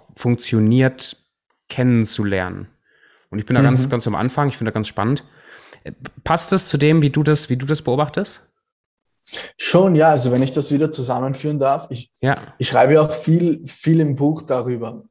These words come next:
Speaker 2: Aber
Speaker 1: Ja.
Speaker 2: ich glaub, so jetzt, um das kurz und pa-, kompakt zusammenzufügen, ist es ja so, dass das Ego geschaut hat, dass du aus den unsicheren Gewässern wieder in Gew-, in, in sichere Gewässer kommst.
Speaker 1: Richtig, genau.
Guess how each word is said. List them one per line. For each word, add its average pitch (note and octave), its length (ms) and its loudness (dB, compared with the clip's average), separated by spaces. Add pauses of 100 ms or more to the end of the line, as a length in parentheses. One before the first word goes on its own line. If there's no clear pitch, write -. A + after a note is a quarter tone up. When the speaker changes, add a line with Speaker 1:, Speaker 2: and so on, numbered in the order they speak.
Speaker 2:
Aber A#2+ 260 4
Speaker 1:
Ja. A#2 140 2 (1120)
Speaker 2:
ich C3 140 -2
glaub, C#3 520 4 (600)
so - 280 2
jetzt, C#3+ 280 4
um C#3+ 100 -2
das C3+ 180 -2
kurz D#3 280 -2
und C#3 100 -6
pa-, C3 300 -6 (100)
kompakt C3 460 0
zusammenzufügen, C3 800 -2
ist D3+ 160 0
es F3 160 -2
ja C#3 120 4
so, B2 420 0 (340)
dass - 160 -2
das C3 200 -2
Ego D3+ 800 4
geschaut B2+ 380 4
hat, D3+ 160 0
dass C3+ 160 2
du A#2 80 0
aus B2 200 2
den C3 160 -2
unsicheren C#3 580 -2
Gewässern B2+ 680 -2
wieder C3 260 2
in C#3 120 -2
Gew-, C3+ 280 -2
in, C#3 220 -8
in D3+ 140 0
sichere D3 400 0
Gewässer B2 420 -2
kommst. C#3+ 220 -4
Speaker 1:
Richtig, G#2 400 -4
genau. G#2+ 300 0